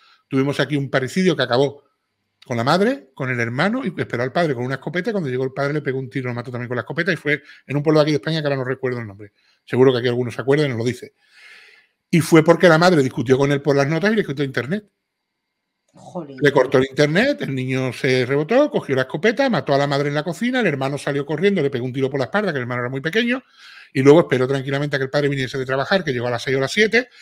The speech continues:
Speaker 1: y cuando el padre abrió la puerta, lo encañonó y le pegó un tiro, que del primer tiro
Speaker 2: Joder.
Speaker 1: no lo mató, y del segundo tiro es cuando lo mata. Y ahora coge a los tres cuerpos, los mete en el, en el cobertizo que tenían allí donde tenían las herramientas y los trastos, y se pegó una semana jugando a la consola, como era época de confinamiento,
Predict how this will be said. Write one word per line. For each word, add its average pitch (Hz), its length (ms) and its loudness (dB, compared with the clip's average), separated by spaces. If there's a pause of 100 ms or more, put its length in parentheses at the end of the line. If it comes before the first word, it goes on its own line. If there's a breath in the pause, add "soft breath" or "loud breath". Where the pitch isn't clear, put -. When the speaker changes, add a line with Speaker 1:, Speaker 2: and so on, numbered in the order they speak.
(180 loud breath)
Speaker 1:
y 160 140 -2
cuando 151 260 6
el 127 140 2
padre 151 220 6
abrió 156 200 2
la 156 160 0
puerta, 202 640 4
lo 156 100 -4
encañonó 131 440 -2
y 139 40 -2
le 156 80 -4
pegó 143 160 -2
un 135 100 -8
tiro, 214 220 0
que 147 80 -2
del 127 140 0
primer 143 240 -6
tiro 190 180 0
Speaker 2:
Joder. 139 60 -2
Speaker 1:
no 131 80 -4
lo 147 80 -2
mató, 208 400 0 (680 soft breath)
y 165 100 2
del 156 180 6
segundo 147 320 0
tiro 170 140 0
es 170 60 -4
cuando 160 160 -4
lo 147 60 -2
mata. 131 180 -2
Y 131 40 0
ahora 151 140 2
coge 196 200 -2
a 131 40 0
los 120 120 -6
tres 185 300 -4 (180)
cuerpos, 240 400 0
los 190 160 -4
mete 151 400 -4 (460 soft breath)
en 143 220 0
el, 127 960 -2
en 127 120 -4
el 120 120 -6
cobertizo 135 520 0
que 165 80 -4
tenían 143 220 -6
allí 156 100 -2
donde 160 160 -2
tenían 139 160 -6
las 131 100 -6
herramientas 156 600 -2
y - 20 -2
los 156 140 -4
trastos, 247 400 -2 (760)
y 156 120 0
se 143 140 2
pegó 127 180 0
una 147 180 2
semana 185 320 0
jugando 135 300 -4
a 143 40 2
la 147 80 0
consola, 202 420 -4
como 135 160 -6
era 139 100 0
época 143 180 -4
de 147 60 -2
confinamiento, 190 640 -4